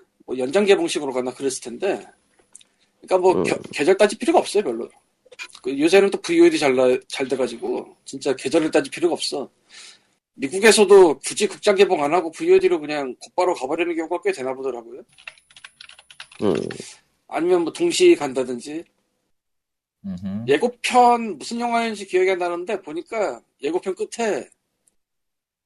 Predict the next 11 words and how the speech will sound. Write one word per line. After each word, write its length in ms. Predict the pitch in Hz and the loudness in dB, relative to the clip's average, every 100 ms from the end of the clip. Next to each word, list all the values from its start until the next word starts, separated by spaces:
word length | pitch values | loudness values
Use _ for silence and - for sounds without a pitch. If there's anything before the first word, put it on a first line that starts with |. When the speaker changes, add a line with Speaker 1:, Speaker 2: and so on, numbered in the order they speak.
| _ - - | _ -20 -12
Speaker 1:
에, 460 | 135 139 139 135 - _ | -8 -6 -6 -8 -10 _
"님들 360 | 156 214 254 240 | -2 2 2 4
근처 360 | 196 190 214 | 2 2 -2
극장과 640 | - - - 196 196 196 143 | -6 -12 2 4 6 6 8
아이튠즈로 540 | 165 165 214 180 180 | 6 2 -4 -2 -2
갑니다"라고 480 | 143 139 147 156 139 | -2 -6 -2 -2 -2
써 100 | 147 | -4
있더라고. 500 | 127 127 135 214 120 - - _ _ - | -8 -8 -6 -4 -4 -10 -20 _ _ -6
Speaker 2:
아이튠즈. 600 | 101 110 - 104 - 87 | -4 -2 -4 -4 -6 -8
Speaker 3:
음. 320 | 80 78 73 - - _ - - | -10 -12 -14 -18 -20 _ -20 -12
Speaker 1:
예. 260 | 127 117 | -10 -10